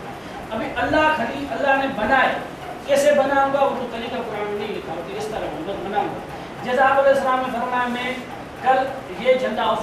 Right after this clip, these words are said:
کو دوں گا جو اللہ کا محبوب ہوگا، وہ اللہ کو محبوب رکھے گا، کھیلیں گے۔ تو صحابہ کرام میں تھی پتہ نہیں کس کو ملے گا، تو آپ علیہ السلام کا شان بہت سنا دیا۔ اللہ کے محبوب ہوں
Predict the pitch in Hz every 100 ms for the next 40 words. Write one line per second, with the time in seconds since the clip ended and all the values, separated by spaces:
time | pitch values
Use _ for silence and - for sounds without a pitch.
0 | 262 247 240 240 226 - - 233 226 208
1 | 202 226 - 226 226 196 220 214 208 202
2 | 196 185 - 196 202 226 208 214 247 240
3 | - 196 214 208 - - - - - -
4 | - - - - 277 - - - 226 254
5 | 285 285 269 262 269 269 269 269 - 226
6 | 247 247 247 220 - 254 226 220 208 -
7 | - - 214 226 247 240 247 247 247 254
8 | 269 - 240 285 277 233 170 - - -
9 | - - - - - 185 220 233 226 220
10 | 202 185 - 208